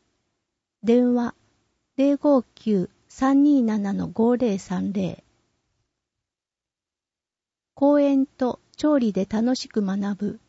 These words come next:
薬膳クッキング講座。季節や体調に合わせた食養生を講演や調理実習、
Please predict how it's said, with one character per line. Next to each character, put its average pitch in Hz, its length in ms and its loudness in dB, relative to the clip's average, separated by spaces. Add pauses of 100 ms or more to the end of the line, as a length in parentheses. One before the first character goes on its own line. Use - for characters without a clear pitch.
(180)
薬 247 300 -2
膳 214 260 -2
ク - 180 -4
ッ - 120 -4
キ 285 160 0
ン 285 60 4
グ 277 140 0
講 226 260 0
座。 - 220 -12 (1300)
季 302 100 -6
節 269 420 -4
や 180 260 -6 (160)
体 269 240 -2
調 277 260 2
に 262 140 2
合 254 80 0
わ 254 100 -2
せ 202 160 -6
た 185 140 -8
食 - 280 -4
養 254 240 2
生 190 140 -6
を 175 340 -6 (420)
講 269 260 2
演 254 260 0
や 233 220 -6 (460)
調 277 180 2
理 269 160 0
実 254 160 -4
習、 - 460 -10